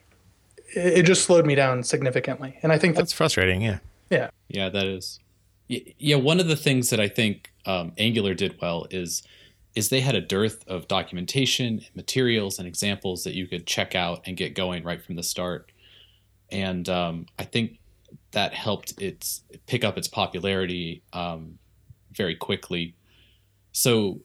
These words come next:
Speaker 3: yeah, when, when you're a new developer or new to a language and you're trying to do something like that and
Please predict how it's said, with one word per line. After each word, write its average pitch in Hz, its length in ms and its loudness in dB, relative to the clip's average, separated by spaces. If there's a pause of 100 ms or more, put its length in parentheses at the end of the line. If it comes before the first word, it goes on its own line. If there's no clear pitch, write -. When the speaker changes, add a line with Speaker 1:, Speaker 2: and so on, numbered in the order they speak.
Speaker 3:
yeah, 135 260 4
when, 110 400 2
when 110 100 -2
you're 127 120 0
a 127 40 2
new 135 120 4
developer 117 680 2
or 104 140 2
new 110 200 2
to 110 180 -4
a - 20 0
language 113 640 -2
and 98 140 -10
you're 98 100 -6
trying 110 300 -4
to 92 80 -6
do 101 160 -4
something 123 340 -4
like 90 200 -6
that 90 360 -4
and 90 440 -10